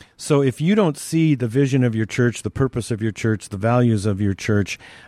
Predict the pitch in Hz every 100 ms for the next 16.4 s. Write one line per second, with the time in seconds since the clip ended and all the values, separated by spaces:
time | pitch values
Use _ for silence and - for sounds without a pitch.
0 | - 107 104 - - 143 135 107 104 107
1 | - 135 127 110 - - 117 - - 117
2 | 110 104 101 95 90 - 101 95 92 -
3 | 110 107 - - 95 85 - _ - -
4 | - - - 131 127 190 208 - 131 117
5 | 107 113 117 113 113 110 104 107 101 117
6 | 113 - - 123 123 120 110 107 - -
7 | - 113 117 117 - 127 123 110 117 107
8 | 101 - 98 117 107 107 98 - 113 113
9 | 104 - 107 110 107 101 - 113 110 -
10 | 117 110 - - - - 131 131 117 -
11 | 127 117 104 - - 143 - 127 170 190
12 | - 175 160 143 - - _ _ _ _
13 | 131 131 127 120 123 117 - - 208 -
14 | 143 113 104 - 110 98 110 101 101 -
15 | - 120 107 104 98 85 98 101 - 110
16 | 95 92 82